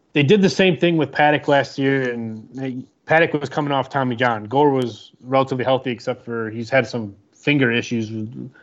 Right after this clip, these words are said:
that he had in, all the way back in low A in twenty eighteen. So I don't think there's any health issues here to worry about with Gore,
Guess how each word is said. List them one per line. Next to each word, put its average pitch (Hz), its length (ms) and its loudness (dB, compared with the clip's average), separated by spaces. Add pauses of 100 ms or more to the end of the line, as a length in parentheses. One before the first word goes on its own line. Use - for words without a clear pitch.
(380)
that 117 220 2
he 117 80 4
had 127 160 2
in, 120 100 0
all 123 160 0
the 127 60 2
way 123 100 2
back 120 220 0
in 120 100 -6
low 120 220 4
A 120 160 6
in 107 80 -6
twenty 117 280 -4
eighteen. 110 380 -4
So 117 180 0
I 127 240 2
don't 139 200 2
think 135 100 0
there's 123 100 0
any 131 140 4
health 139 240 0
issues 135 260 -4
here 127 160 0
to 120 100 -4
worry 127 160 2
about 120 180 2
with 117 140 -4
Gore, 127 360 4